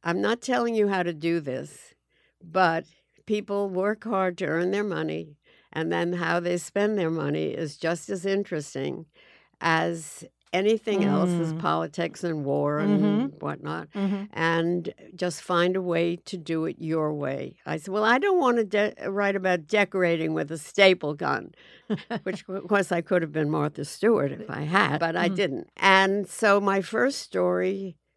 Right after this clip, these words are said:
Speaker 1: was Mayor Rizzo. Frank Rizzo was the mayor
Speaker 2: Mayor
Speaker 1: of
Speaker 2: Philly.
Speaker 1: Philadelphia
Speaker 2: Mm-hmm.
Speaker 1: and a very controversial
Speaker 2: Right.
Speaker 1: figure,
Speaker 2: Mm-hmm.
Speaker 1: former police chief.
Speaker 2: Mm-hmm.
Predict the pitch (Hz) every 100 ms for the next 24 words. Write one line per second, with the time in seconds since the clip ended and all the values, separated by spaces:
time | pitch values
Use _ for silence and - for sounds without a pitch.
0 | _ 190 185 185 180 180 175 - - _
1 | _ _ _ _ _ 165 165 196 214 226
2 | 196 190 165 151 143 151 185 185 _ _
3 | - 175 180 175 160 151 160 147 147 147
4 | 139 147 147 151 151 - 170 151 156 151
5 | 147 143 147 175 180 170 165 151 139 139
6 | 139 143 151 143 143 139 139 147 147 143
7 | 147 143 143 151 147 180 151 135 143 139
8 | - 147 143 - - 135 143 147 170 170
9 | 156 160